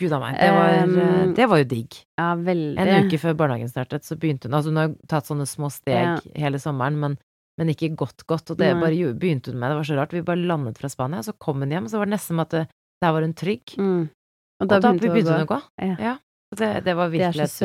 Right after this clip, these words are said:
Speaker 2: søte
Speaker 1: supert.
Speaker 2: når de var rundt, når de er så små.
Speaker 1: Ja.
Speaker 2: Men er hun, ehm, hvor, er det null til tre da på den, på samme avdeling?
Speaker 1: Det er d-, ja,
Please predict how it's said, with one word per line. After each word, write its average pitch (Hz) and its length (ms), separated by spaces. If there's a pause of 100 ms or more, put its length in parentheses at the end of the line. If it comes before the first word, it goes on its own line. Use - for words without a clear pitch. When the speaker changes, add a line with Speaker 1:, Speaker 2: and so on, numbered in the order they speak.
Speaker 2:
søte - 40
Speaker 1:
supert. 143 120
Speaker 2:
når 165 140
de 165 80
var 170 140
rundt, 165 280
når 170 120
de 170 80
er 170 80
så - 140
små. 180 240 (120)
Speaker 1:
Ja. 147 260 (280)
Speaker 2:
Men 269 360
er 202 220
hun, 220 360 (120)
ehm, 202 840
hvor, 202 220
er 220 140
det 220 160
null 208 440
til 202 240
tre 180 340
da 170 300 (180)
på 180 200
den, 165 440 (560)
på 202 60
samme 180 380 (100)
avdeling? 160 460 (240)
Speaker 1:
Det 233 80
er 240 80
d-, - 180
ja, 214 140